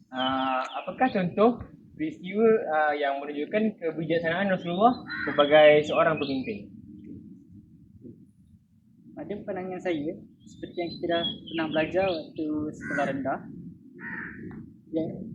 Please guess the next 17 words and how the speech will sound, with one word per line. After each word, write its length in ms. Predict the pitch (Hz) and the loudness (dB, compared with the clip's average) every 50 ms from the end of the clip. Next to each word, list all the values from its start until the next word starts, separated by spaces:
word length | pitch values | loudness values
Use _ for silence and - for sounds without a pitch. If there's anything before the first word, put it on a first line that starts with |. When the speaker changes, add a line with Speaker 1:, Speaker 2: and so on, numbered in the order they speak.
| - | -14
Speaker 2:
salah 240 | - - - 170 175 | -14 -8 -2 -2 -2
satunya 560 | 175 190 185 - - 226 214 214 240 262 254 | 0 -2 -4 -4 -4 -6 -4 -2 -2 -2 -2
peristiwa 560 | - 214 196 - - - 202 202 220 233 233 - | -4 -8 -8 -8 -8 -6 -4 -2 -2 -2 -2 -2
Perang 240 | 196 190 180 175 | -2 -2 0 0
Khandaq. 320 | 170 165 165 156 - - - - - - - - - - - - - - - - - - - - - - - - - - - - - - - - - - - - - - - - - - - - - - | -2 -2 -2 -2 -4 -4 -6 -10 -10 -12 -12 -12 -12 -12 -12 -14 -16 -18 -18 -18 -16 -16 -16 -18 -20 -20 -20 -20 -20 -20 -20 -20 -20 -20 -20 -20 -20 -20 -20 -20 -20 -20 -20 -20 -20 -20 -20 -20 -20 -14
Uh, 320 | 285 285 294 294 151 - | -10 -8 -4 -2 -2 -2
sebelum 460 | 302 - - - - 196 233 233 226 - | -2 -4 -6 -8 -6 -2 -2 -2 -2 0
perang, 420 | 202 180 175 175 214 240 - - - - - - - - - - - - - | 4 4 4 4 4 -2 -6 -8 -12 -12 -10 -10 -8 -8 -8 -10 -8 -6 -6
Rasulullah 480 | 165 170 - 185 185 185 202 220 220 | -6 -4 -2 -2 -2 0 0 0 0
mengadakan 800 | 202 190 185 175 170 165 165 - - 170 165 165 160 165 165 170 - - - - - - - | 0 -2 -4 -2 -2 -2 -2 -2 -2 2 4 4 4 2 0 -2 -4 -8 -10 -12 -12 -12 -10
musyawarah, 560 | 170 160 - 185 175 175 190 175 139 - - - - - 156 | -10 -6 -2 0 0 0 0 0 -2 -4 -6 -12 -10 -6 -6
iaitu 220 | 151 147 139 - | -6 -4 -2 -2
mesyuarat 580 | 175 175 160 - - 151 147 156 196 - - - - - - - - - - - - 156 | -2 -2 -2 -6 -4 -4 0 0 0 0 -2 -6 -10 -8 -8 -6 -6 -6 -6 -6 -4 -2
bersama 640 | 165 160 - 156 151 160 165 170 170 170 170 170 170 175 - - - 170 170 - | -2 0 2 2 0 2 0 0 0 0 0 0 -2 -2 -4 -4 -4 -4 -6 -4
sahabat-sahabat 680 | 160 156 165 165 160 156 - 165 160 - 170 160 160 - - - - - - - 175 - - - - | -4 -4 -2 -2 -2 -2 0 -2 0 2 2 0 0 -2 -6 -8 -8 -10 -10 -10 -10 -10 -10 -12 -12
Rasulullah 640 | - 151 147 - - 156 156 139 - 156 180 - - 190 196 - 185 190 - - - - - - 170 | -10 -10 -8 -8 -6 -6 -4 -2 0 0 0 -2 -2 -6 -8 -6 -4 -2 -2 -2 -2 -4 -4 -4 -4
untuk, 320 | 180 196 214 208 190 - | -2 0 0 0 0 0